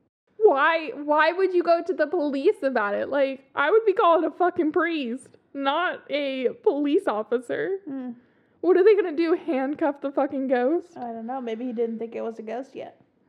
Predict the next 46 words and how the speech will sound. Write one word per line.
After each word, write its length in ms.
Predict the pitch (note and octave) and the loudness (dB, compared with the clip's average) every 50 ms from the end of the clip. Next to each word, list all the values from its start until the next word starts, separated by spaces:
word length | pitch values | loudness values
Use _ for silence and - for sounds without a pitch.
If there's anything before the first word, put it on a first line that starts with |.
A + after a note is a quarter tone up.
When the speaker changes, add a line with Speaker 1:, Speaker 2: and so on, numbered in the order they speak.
| _ _ _ - | _ _ _ -12
Speaker 1:
<laughs> 100 | - A4 - - - - - - - _ _ _ _ _ _ _ _ _ _ _ _ _ _ _ _ _ _ - - _ _ - | -10 -10 -10 -10 -10 -8 -8 -10 -10 _ _ _ _ _ _ _ _ _ _ _ _ _ _ _ _ _ _ -20 -20 _ _ -20
Okay. 100 | C#4+ - _ _ - - - - - C5+ A4+ F#4 | -20 -20 _ _ -18 -16 -16 -10 -6 -2 -2 -2
Speaker 2:
I 60 | C4 | -2
don't 160 | D#4 - C5+ | -4 -2 -2
know. 140 | - C5 A#4+ A4+ | 0 0 2 4
Speaker 1:
But, 100 | A#4+ A#4 | 4 4
like, 160 | G4+ G#4 G4 G4+ | 4 2 0 2
what 200 | F#4+ G4 G4 G4+ | 4 4 4 4
else 280 | G4 F#4 G4+ G4+ - - | 2 -2 -4 -6 -8 -4
could 160 | - G#4+ F#4 | 0 0 0
it 180 | E4+ E4 C4+ B3+ | 0 -2 -4 -4
be? 200 | C#4+ D4+ E4+ E4+ | -2 -2 -2 -2
Speaker 2:
I 20 | C4 | -4
don't 300 | A3 - E4+ G#4+ A4 A4 | -4 -4 -4 -4 -6 -6
know 180 | A4 G#4+ G4 G4 | -6 -6 -4 -4
James's 420 | G4 F#4+ F4+ E4+ D#4+ D#4+ D#4 D4 | -4 -4 -4 -4 -6 -8 -8 -6
life. 280 | - C#4+ C#4+ C#4+ D4+ D4 - - | -4 -2 -2 -2 -4 -6 -10 -14
Speaker 1:
<laughs> 1200 | - - - A#4 - C#4+ C4+ A#4+ G#4 - - - A4 G#4+ G#4+ G#4+ G#4+ G#4+ - - - G#4+ - | -6 -2 -2 -2 0 4 6 6 6 6 4 2 2 4 4 2 0 0 0 -2 -4 -2 -2
Speaker 2:
You're 120 | D#4 D4 D4+ | -4 -8 -6
supposed 220 | - - E4+ D#4+ | -4 -4 -6 -6
to 100 | - D#4 | -6 -10
tell 260 | C4+ - - D#4 D#4+ E4+ | -10 -4 -2 -2 0 0
me 140 | F4+ E4+ D#4 | 0 0 0
his 80 | D4 | 2
Speaker 1:
Like, 140 | - E4+ D#4 B3 | 4 4 4 2
Speaker 2:
life. 140 | - - - | 2 -2 -2
Speaker 1:
if 60 | B3+ | -2
it's, 240 | F4 F4 F4 - - - | -4 -6 -6 -10 -10 -8
if 140 | - D#4 D#4+ | -6 -6 -6
it's 200 | E4+ E4 - - | -6 -8 -10 -10
not 440 | F4 F4 F4 F4+ G4 G4 - - F4+ | -10 -8 -8 -6 -8 -8 -8 -6 -4
the 100 | D#4 D#4 | -4 -4
son, 600 | D#4 - - B3 B3 - - C#2 - - C4+ C#4 _ _ | -4 -6 -8 -8 -8 -8 -10 -12 -14 -14 -16 -16 _ _
you 80 | - B3+ | -14 -8
Speaker 2:
Right. 260 | B3+ B3+ B3 C4+ C4 | -6 -4 -2 -2 -2
Speaker 1:
know, 360 | B3 A#3+ A#3 A#3 A#3+ B3 D4 - _ _ _ _ _ _ _ _ _ _ _ _ _ _ _ _ - | -4 -4 -4 -6 -8 -10 -10 -14 _ _ _ _ _ _ _ _ _ _ _ _ _ _ _ _ -14
which 180 | - C#4 A#3+ D4+ | -12 -10 -8 -8
I'm 120 | C#4+ D4 | -8 -8
still 160 | D4 - D#4+ D#4+ | -8 -10 -8 -6
not 180 | D#4+ D#4 C#4+ | -6 -6 -4
entirely 560 | C#4 C4+ C4 - C4 B3 B3 - C4 C4 C4 | -6 -8 -8 -8 -8 -8 -8 -8 -10 -10 -10
convinced 560 | C4 - C#4 B3+ A#3+ A#3 A#3 B3 A#3+ _ - B3+ | -10 -10 -10 -8 -8 -8 -8 -10 -12 _ -20 -20
it's 140 | B3 - | -18 -14
not 280 | A#3 G#3+ G3 - - _ | -14 -14 -14 -16 -20 _
the 60 | - - | -20 -18
son. 360 | - - - - - B3+ | -18 -16 -16 -16 -18 -20